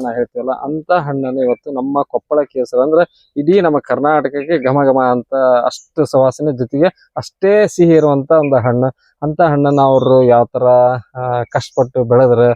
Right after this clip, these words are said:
ಆಮೇಲೆ ಅದು ನ-, ಸಾವಯವ ಕೃಷಿಯಲ್ಲೇ ಬೆಳೆಯೋದೊಂದು ಬಹಳ ಇದು. ಅಂತದ್ದು ಬರೇ ಅವ್ರು ಹಸುವಿನ,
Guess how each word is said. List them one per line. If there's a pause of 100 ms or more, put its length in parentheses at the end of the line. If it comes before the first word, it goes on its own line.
(320)
ಆಮೇಲೆ
ಅದು (160)
ನ-,
ಸಾವಯವ
ಕೃಷಿಯಲ್ಲೇ
ಬೆಳೆಯೋದೊಂದು
ಬಹಳ
ಇದು.
ಅಂತದ್ದು
ಬರೇ
ಅವ್ರು (340)
ಹಸುವಿನ,